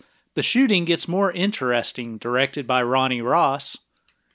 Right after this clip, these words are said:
We cut to Peter now laying on the couch being ridden by Louisa,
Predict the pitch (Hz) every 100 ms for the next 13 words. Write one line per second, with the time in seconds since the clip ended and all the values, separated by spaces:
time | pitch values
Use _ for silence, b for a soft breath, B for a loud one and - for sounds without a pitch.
0 | _ _ - 139 233 247 - 170 - 220
1 | 165 156 151 156 156 147 147 147 147 135
2 | - 135 135 - 151 147 139 135 143 139
3 | 131 131 131 131 156 147 - 120 135